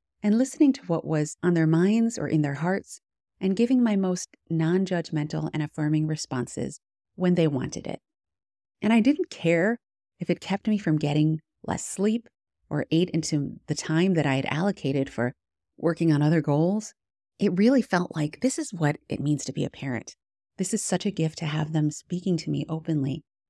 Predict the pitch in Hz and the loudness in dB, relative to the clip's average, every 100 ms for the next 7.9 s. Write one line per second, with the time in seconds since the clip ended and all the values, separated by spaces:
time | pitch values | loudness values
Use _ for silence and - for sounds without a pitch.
0 | _ - 160 160 180 170 208 226 185 170 | _ -6 -4 -2 0 2 2 2 0 0
1 | 170 135 131 _ 151 - 127 127 - - | 0 0 -6 _ -6 -4 -2 -4 -6 -10
2 | - _ _ _ _ _ _ _ _ 220 | -10 _ _ _ _ _ _ _ _ 0
3 | 262 320 254 180 151 139 - - _ _ | 4 6 6 4 2 -2 -4 -10 _ _
4 | _ _ 202 202 214 208 233 262 277 254 | _ _ 0 4 4 2 0 2 2 2
5 | 208 160 151 156 - _ 165 170 160 - | 2 -2 -2 -4 -12 _ -4 -2 -4 -6
6 | 190 185 220 220 175 151 156 170 - 143 | -2 0 0 -2 -4 -2 2 2 0 -4
7 | 147 - 156 156 160 139 - - | -4 -8 -2 2 4 4 0 -6